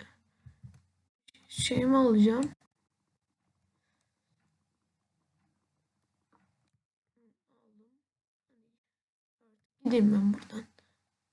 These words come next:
Şöyle elime kılıcı da alayım. Gideyim artık. Sonra taş toplamaya gideceğim.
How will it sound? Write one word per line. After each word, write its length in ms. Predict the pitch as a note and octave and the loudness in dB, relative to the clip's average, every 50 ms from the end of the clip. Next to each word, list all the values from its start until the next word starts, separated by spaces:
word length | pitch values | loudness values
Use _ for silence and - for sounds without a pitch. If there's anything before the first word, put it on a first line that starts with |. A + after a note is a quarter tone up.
| - - - - _ _ _ _ _ _ | -20 -20 -20 -20 _ _ _ _ _ _
Şöyle 340 | - - B3+ A3 G#3 G#3+ G3+ | -14 -6 -4 -2 0 0 2
elime 380 | G#3+ A3 A3+ A3 A3 G#3 G#3 | 2 2 2 2 2 2 2
kılıcı 400 | - B3 A#3 A#3 A3 G#3 G#3+ G#3 | 2 4 4 4 4 4 2 4
da 200 | G#3+ G#3+ G#3 - - - | 4 2 2 0 -2 -6
alayım. 460 | - D4+ G#3 G#3+ G#3 G#3 A3+ B3+ C4 - - - _ _ _ _ _ _ _ _ _ _ _ _ - | -2 2 4 6 6 6 4 2 -2 -10 -16 -20 _ _ _ _ _ _ _ _ _ _ _ _ -6
Gideyim 280 | D4+ C#4+ C4 A#3+ G#3 G3+ | -4 -2 0 0 0 -2
artık. 320 | G3+ G3+ - - - - - - - - _ _ _ _ _ _ _ _ _ - - _ _ _ _ _ _ _ _ _ _ - | -2 -6 -8 -12 -18 -20 -20 -20 -20 -20 _ _ _ _ _ _ _ _ _ -20 -20 _ _ _ _ _ _ _ _ _ _ -2
Sonra 220 | B3+ B3+ B3 A#3+ - | 0 2 2 2 0
taş 220 | B3+ B3 B3 B3 | -2 -2 -2 -2
toplamaya 540 | - - B3 A#3+ - B3 A#3+ B3 B3 B3 B3 | -2 -2 -4 -4 -2 -2 -2 0 0 0 0
gideceğim. 560 | A#3 A3+ - - - - B3 B3+ C4 C#4 C#4 | -2 -4 -8 -12 -6 -2 0 0 0 0 -2